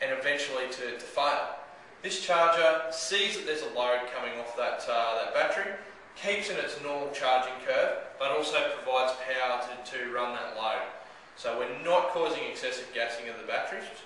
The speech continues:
a big thing for our flooded batteries. If we've got A G M batteries, we're not causing them to expand and go like a giant thirty odd kilo football, which is also what we don't want. So very, very smart in that case. A couple of other big features of this particular unit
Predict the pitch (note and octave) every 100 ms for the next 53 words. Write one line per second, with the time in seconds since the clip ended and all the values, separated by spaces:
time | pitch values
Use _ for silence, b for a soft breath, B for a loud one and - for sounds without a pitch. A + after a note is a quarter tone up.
0 | - A2+ - A#2 - A#2 A2+ A#2 A2+ A2+
1 | A#2+ - A#2 A#2+ B B - A#2 B2 B2
2 | D3 D3+ D3 - - - B2 B2 B2+ C3+
3 | C#3+ C#3+ C#3+ - - - - - C#3+ D3
4 | C#3+ B2+ - B2 A#2+ - - B2+ C#3+ A#2+
5 | A#2+ A#2+ B2 A#2+ A#2 - B2+ B2+ B2+ -
6 | C3 B2+ B2 A#2 B2+ A#2+ - - D#3 D#3+
7 | F3+ - - - B2 C3 - A#2 A#2+ G#2+
8 | G#2+ G#2 G#2 A2+ - - - - D3+ D#3
9 | D3+ A#2 - B2 A#2 - G2 G#2+ - -
10 | C3 C3 - - - - - - A#3+ -
11 | - G3+ - - - - A#2+ A#2+ A#2 A#2
12 | - - A#2+ - A2+ G#2+ A#2 -